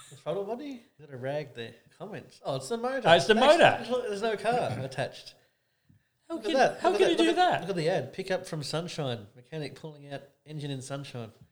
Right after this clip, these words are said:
Speaker 2: How can you sell a car on car sales but, but just a motor? Like, it's not eBay.
Speaker 1: Yeah, because you know why? It's cheeky. It's free under five thousand dollars now.
Speaker 2: Oh, is it?
Speaker 1: It is. The
Speaker 2: Yeah, you can
Speaker 1: transfer.
Speaker 2: tell how many times I've sold a car. I haven't sold a car
Speaker 1: Oh,
Speaker 2: on
Speaker 1: yeah.
Speaker 2: car sales for a long time.
Speaker 1: You know, I'm on, I'm, I'm on there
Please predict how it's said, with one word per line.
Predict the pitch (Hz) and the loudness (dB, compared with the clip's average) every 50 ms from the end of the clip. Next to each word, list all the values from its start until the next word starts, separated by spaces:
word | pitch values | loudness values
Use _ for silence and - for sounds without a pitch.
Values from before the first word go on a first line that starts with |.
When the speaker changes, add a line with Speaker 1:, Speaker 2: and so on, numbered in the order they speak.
| _ | _
Speaker 2:
How | - 208 262 | -6 -4 -4
can | 262 - 285 | -4 -4 -4
you | 285 277 | -4 -2
sell | 269 - 269 254 254 240 | -2 0 0 0 0 0
a | |
car | - - - 226 214 151 120 123 160 214 220 - | -2 -2 -4 -2 0 2 2 2 0 -2 -4 -4
on | - 156 147 | -4 -4 -2
car | - 147 156 175 175 | 0 0 0 0 0
sales | 175 - 143 135 131 120 | 0 2 2 2 2 0
but, | 135 147 143 - | -2 -8 -10 -10
but | 147 127 | -8 -4
just | - 147 147 143 - | -2 0 0 0 0
a | 156 | 0
motor? | 135 127 127 131 131 117 101 104 110 120 147 | 2 2 4 4 2 2 -2 -4 -6 -2 0
Like, | 156 165 190 | 2 2 2
it's | 190 | 2
not | 277 269 196 | 0 0 0
eBay. | 175 165 202 220 175 127 101 98 113 143 143 - - - _ _ _ _ _ | 2 0 2 2 0 0 -2 -2 -4 -6 -10 -12 -18 -20 _ _ _ _ _
Speaker 1:
Yeah, | - 185 | -14 -12
because | 151 165 - 180 160 | -10 -8 -6 -6 -6
you | 160 165 | -6 -6
know | 170 147 | -6 -6
why? | 139 156 - | -6 -6 -8
It's | 165 - | -8 -10
cheeky. | - - 185 196 175 143 | -10 -8 -8 -8 -6 -8
It's | 123 123 - | -8 -8 -10
free | - - - - 165 147 135 | -12 -10 -8 -8 -6 -6 -8
under | 135 131 131 | -8 -10 -12
five | 127 - 143 143 139 - | -14 -14 -12 -12 -12 -10
thousand | - 147 139 123 131 127 | -10 -12 -14 -14 -14 -12
dollars | 135 156 165 143 131 - | -10 -10 -8 -10 -10 -12
now. | 131 113 - _ _ _ _ _ _ _ _ - | -14 -18 -18 _ _ _ _ _ _ _ _ 0
Speaker 2:
Oh, | 135 127 135 | 2 2 2
is | 160 160 262 | 2 0 -2
it? | 285 | -6
Speaker 1:
It | - 143 | -6 -6
is. | 175 180 123 113 120 | -8 -8 -8 -10 -12
The | 127 135 | -10 -6
Speaker 2:
Yeah, | 131 127 | -4 -2
you | |
can | 131 139 | -2 0
Speaker 1:
transfer. | 143 135 - 156 | -2 -2 -2 0
Speaker 2:
tell | 143 175 170 156 | 6 6 6 8
how | |
many | 147 143 131 | 6 4 2
times | 139 135 123 117 | 2 2 2 2
I've | 131 143 139 | 2 0 0
sold | - 120 104 104 | 0 -4 -4 -4
a | 101 | -6
car. | - 104 95 104 123 - | -6 -6 -4 -4 -4 -2
I | 123 120 123 | 0 0 2
haven't | 131 131 123 | 0 0 -4
sold | - - 117 110 | -6 -8 -6 -6
a | - | -6
car | - 107 107 | -6 -6 -6
Speaker 1:
Oh, | 107 | -6
Speaker 2:
on | 123 | -6
Speaker 1:
yeah. | 123 | -4
Speaker 2:
car | 120 113 107 107 | -4 -4 -4 -4
sales | - - 104 104 - | -6 -8 -8 -10 -10
for | - | -10
a | 104 104 | -12 -12
long | 101 104 110 113 113 117 120 117 | -10 -6 -4 -2 -2 -2 -4 -6
time. | - 107 98 98 95 _ _ _ _ _ _ _ _ _ _ _ _ _ _ _ _ _ _ _ | -8 -12 -12 -14 -16 _ _ _ _ _ _ _ _ _ _ _ _ _ _ _ _ _ _ _
Speaker 1:
You | 131 120 | _ -20
know, | 117 117 120 120 _ _ _ _ _ 127 | -20 -20 -20 _ _ _ _ _ _ _
I'm | 135 139 | -20 -20
on, | 135 127 131 _ 143 | -20 -20 _ _ -20
I'm, | 127 120 _ _ 127 | -20 -20 _ _ -20
I'm | 131 | -20
on | 131 123 | -20 -20
there | 120 | -20